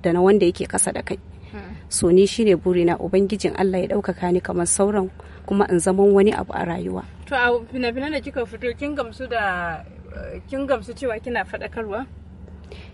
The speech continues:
Speaker 1: Eh to, gaskiya na gamsu ina faɗakarwa, saboda akwai wani fim da muka yi shi kwanan nan zai fito bayan sallah, sunan fim ɗin Tuggu.
Speaker 2: Hmm.
Speaker 1: Shi ne fim da nake gani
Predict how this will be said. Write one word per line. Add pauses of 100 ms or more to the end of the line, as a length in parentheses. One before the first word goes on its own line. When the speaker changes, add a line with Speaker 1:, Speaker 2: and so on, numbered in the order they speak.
(100)
Speaker 1:
Eh
to,
gaskiya
na
gamsu
ina
faɗakarwa,
saboda
akwai
wani
fim
da
muka
yi
shi
kwanan
nan
zai
fito
bayan
sallah,
sunan
fim
ɗin
Tuggu. (200)
Speaker 2:
Hmm. (500)
Speaker 1:
Shi
ne
fim
da
nake
gani